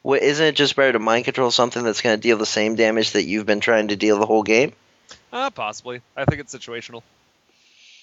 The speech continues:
Speaker 1: Yeah. I don't know. I, I wouldn't say one is strictly better than the other one, obviously, but, uh, it, I don't know. I, I, I lean more towards mind control, but if you,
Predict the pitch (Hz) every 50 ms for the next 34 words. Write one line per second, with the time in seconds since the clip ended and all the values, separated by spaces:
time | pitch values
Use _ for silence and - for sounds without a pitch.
0 | _ _ _ _ _ _ _ _ _ _ _ _ - - 160 156 156 156 151 139
1 | - - _ _ _ _ _ _ _ _ _ _ _ _ _ _ _ _ _ _
2 | _ - - 123 120 110 107 101 - - - _ _ _ _ _ _ _ - -
3 | 147 165 160 139 170 190 208 214 226 220 170 156 - 185 170 151 143 143 143 143
4 | 151 117 - - - - 123 127 - - 143 147 143 135 135 135 143 139 131 143
5 | 143 143 143 143 143 147 147 143 143 143 - _ - - 113 123 120 127 123 -
6 | - 113 107 - - - - - - - - - _ _ _ - 120 120 110 -
7 | - 113 107 104 101 101 95 - - _ - - 110 110 - - _ _ _ _
8 | _ _ _ - - - - - - 123 117 98 98 98 - - - 104 123 123
9 | 110 78 127 127 120 123 - - 110 139 139 135 139 143 139 135 131 127 123 127
10 | 123 _ _ _ _ _ _ _ - - 117 113 104 - 117 117 117 110 117 107
11 | - 120 104 101 101 113 110 - - 95 120 - - 127 127 123 120 120